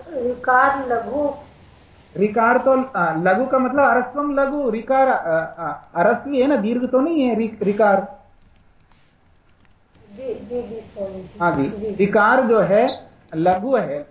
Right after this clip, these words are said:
Speaker 2: उसका नाम लघु भी है। लघु किसको कहते हैं? अरस्वम लघु। अरस्व स्वर को लघु कहते हैं। और उपदा में है, उपदा में, अ,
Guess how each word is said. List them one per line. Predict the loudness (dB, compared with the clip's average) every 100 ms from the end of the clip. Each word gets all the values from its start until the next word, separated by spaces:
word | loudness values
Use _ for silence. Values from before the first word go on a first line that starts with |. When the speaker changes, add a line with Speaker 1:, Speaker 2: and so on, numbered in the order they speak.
| -16
Speaker 2:
उसका | -18 -10 -6
नाम | -4 -2 0
लघु | 0 0 0
भी | 0 2
है। | 0 -4 -2
लघु | 0 2
किसको | 0 -6 -6
कहते | 2 2 4
हैं? | 2
अरस्वम | 2 2 -2 -2
लघु। | 2 2 2 -2 -6 -18 0
अरस्व | 2 2 0 -8
स्वर | 0 0
को | 2 2
लघु | 2 2 2
कहते | 2 2 2
हैं। | 0 -4 -8 -20 _
और | 0 2
उपदा | 2 0 2 0
में | -2
है, | -2 -2 -4 -8 -20 _
उपदा | -8 -2 0 2 4 2
में, | 2 0 -2 -8 -20 _ -6
अ, | -4 -4 -6 -8